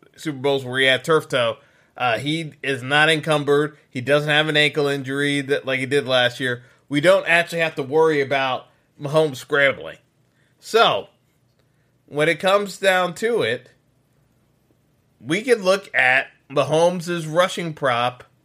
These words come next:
rushing attempts prop at four and a half. I feel very good about that. Uh, realistically, I think we could, uh, hammer that line, uh,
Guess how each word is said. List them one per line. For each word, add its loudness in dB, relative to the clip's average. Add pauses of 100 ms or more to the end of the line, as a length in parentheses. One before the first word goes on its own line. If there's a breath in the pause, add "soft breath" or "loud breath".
(380)
rushing 0
attempts -4
prop -2
at 0
four 0
and -2
a 0
half. 0 (320 soft breath)
I 2
feel 2
very 4
good 4
about -2
that. -8 (760)
Uh, 0 (640)
realistically, 0
I 2
think 0
we -4
could, -6
uh, -4
hammer 0
that 4
line, -2 (680)
uh, -4